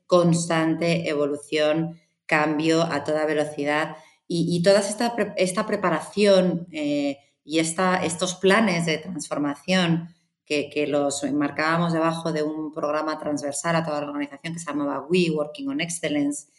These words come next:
eh, estamos viendo ahora grandes resultados. Mirad, uno de nuestros valores eh, corporativos y de nuestros principales valores es la resiliencia. Y, y una, un gran aprendizaje positivo de esta crisis ha sido que nos hemos dado cuenta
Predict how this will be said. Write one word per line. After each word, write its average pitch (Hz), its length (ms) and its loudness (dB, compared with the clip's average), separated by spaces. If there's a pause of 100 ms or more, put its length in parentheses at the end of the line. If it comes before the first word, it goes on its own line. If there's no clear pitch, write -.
(380)
eh, 147 240 -4
estamos 190 380 0
viendo 214 260 2
ahora 190 260 6
grandes 160 320 0
resultados. 139 760 -6 (240)
Mirad, 160 240 2 (280)
uno 190 240 2
de 214 60 2
nuestros 202 380 0
valores 180 880 2 (340)
eh, 147 380 2
corporativos 175 840 2
y 151 80 -2
de 143 320 -4
nuestros 143 280 -8
principales 165 380 -2
valores 170 320 0
es 180 100 -6
la 180 100 2
resiliencia. 165 840 0 (680)
Y, 147 880 0
y 160 120 0
una, 185 360 4
un 175 180 0
gran 202 240 4
aprendizaje 180 500 0
positivo 170 420 -4
de 165 80 2
esta 165 200 -4
crisis 175 300 -6
ha 175 40 -4
sido 170 220 -4
que 170 80 -8
nos 147 200 -6
hemos 160 180 -6
dado 160 560 -4
cuenta 175 580 2